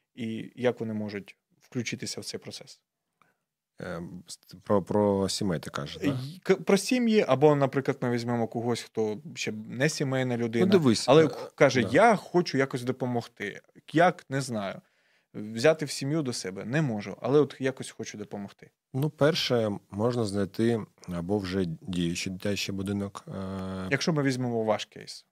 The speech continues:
Speaker 2: Да, якщо наш кейс брати, будь ласка, е, заходите в Instagram, е, заходите по посиланню, е, там у нас відкритий канал, <clears throat> де є реквізити, пишете нашій Анастасії: «Я хочу стати донором», тисячу гривень відправляєте. Там, або там за півроку там шість тисяч, або,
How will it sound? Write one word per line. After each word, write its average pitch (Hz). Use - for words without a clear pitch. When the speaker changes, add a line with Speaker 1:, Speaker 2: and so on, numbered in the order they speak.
Speaker 2:
Да, 98
якщо 107
наш 180
кейс 160
брати, 123
будь 95
ласка, 104
е, 87
заходите 98
в 95
Instagram, 98
е, 85
заходите 92
по 87
посиланню, 104
е, 95
там 92
у -
нас 90
відкритий 95
канал, 107
<clears throat> 95
де 90
є 95
реквізити, 101
пишете 98
нашій 92
Анастасії: 110
«Я 107
хочу -
стати 95
донором», 104
тисячу 92
гривень 95
відправляєте. 78
Там, -
або 113
там 87
за 85
півроку 92
там 87
шість -
тисяч, 87
або, 90